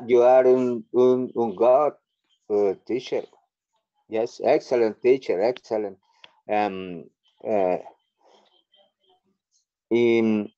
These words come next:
in course, but for, um, uh, more or less, um, uh, I, I, I taking with you, um, the learning Muy, muy, eh, yes, eh,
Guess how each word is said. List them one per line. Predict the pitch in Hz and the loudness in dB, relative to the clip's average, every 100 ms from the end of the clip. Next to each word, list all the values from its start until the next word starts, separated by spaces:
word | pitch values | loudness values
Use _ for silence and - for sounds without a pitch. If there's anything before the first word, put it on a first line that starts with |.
| - | -4
in | 123 | -4
course, | - 139 156 151 - _ _ - | 0 2 2 0 -8 _ _ -6
but | 113 139 | 0 0
for, | - 135 - _ - | 2 0 -2 _ -10
um, | 107 110 104 92 - _ _ _ - _ - _ - - 110 | -6 -4 -6 -10 -16 _ _ _ -20 _ -20 _ -20 -6 0
uh, | 104 104 | 2 0
more | 98 107 110 - | 0 2 2 2
or | 104 120 | 0 2
less, | 170 - - - - | 2 2 -4 -12 -2
um, | 107 98 95 - _ _ _ _ _ _ - | 0 0 -4 -10 _ _ _ _ _ _ -8
uh, | 98 101 - | -4 -4 0
I, | 110 113 - | 2 2 2
I, | 113 110 98 _ _ _ _ _ _ _ - | 2 2 -4 _ _ _ _ _ _ _ -4
I | 117 | -4
taking | - 139 143 156 147 143 127 110 82 110 | 0 -2 0 2 2 2 0 -2 -4 0
with | 117 113 | 0 2
you, | 139 151 143 - | 2 4 2 2
um, | 107 107 104 98 98 | 2 0 0 -4 -10
the | 107 107 | -6 -4
learning | 107 113 117 104 90 _ _ - | -2 -4 -6 -10 -10 _ _ -18
Muy, | 104 107 104 - - - - - _ _ _ | -10 -8 -8 -12 -20 -20 -20 -20 _ _ _
muy, | 98 104 101 - - | -6 -4 -4 -6 -2
eh, | 101 87 - _ _ _ _ _ _ _ | -2 -2 -6 _ _ _ _ _ _ _
yes, | - 104 98 - | -6 -4 -2 -2
eh, | 104 95 | -4 -4